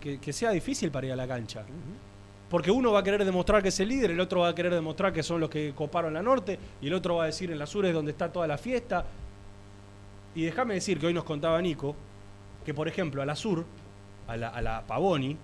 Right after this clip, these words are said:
Speaker 2: Sí.
Speaker 1: ya no, mañana no se va a entrar por donde se suele entrar. Mañana a la sur, y esto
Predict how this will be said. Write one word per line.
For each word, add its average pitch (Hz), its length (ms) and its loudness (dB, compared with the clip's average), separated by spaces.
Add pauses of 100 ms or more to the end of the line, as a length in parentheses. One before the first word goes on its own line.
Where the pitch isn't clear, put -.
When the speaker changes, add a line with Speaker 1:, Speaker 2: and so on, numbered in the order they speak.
(160)
Speaker 2:
Sí. 139 200 -6 (200)
Speaker 1:
ya 214 140 2
no, 226 240 0
mañana 202 360 4
no 214 100 4
se 208 120 -2
va 226 60 4
a 233 40 4
entrar 147 260 -2
por 127 180 -2
donde 127 140 -4
se 123 80 -10
suele 131 200 -6
entrar. 113 260 -6 (680)
Mañana 208 340 2
a 214 40 2
la 175 100 0
sur, 208 320 0
y 139 100 2
esto 147 320 -2